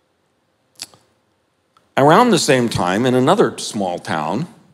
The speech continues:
a place called Enid, Oklahoma, another small Assemblies of God church,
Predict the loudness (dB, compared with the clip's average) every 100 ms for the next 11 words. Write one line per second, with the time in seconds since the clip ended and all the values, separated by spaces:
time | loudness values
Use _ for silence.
0 | _ _ _ _ _ -6 -2 -2 -2 -4
1 | -4 -4 -2 0 2 0 -2 -4 -6 -2
2 | -2 -4 -10 -18 _ _ _ _ _ _
3 | _ _ _ _ _ _ _ _ _ _
4 | -2 0 2 0 -2 -2 0 0 -2 -2
5 | -2 -2 -4 -4 -2 -4 -6 -4 -4 -6
6 | -12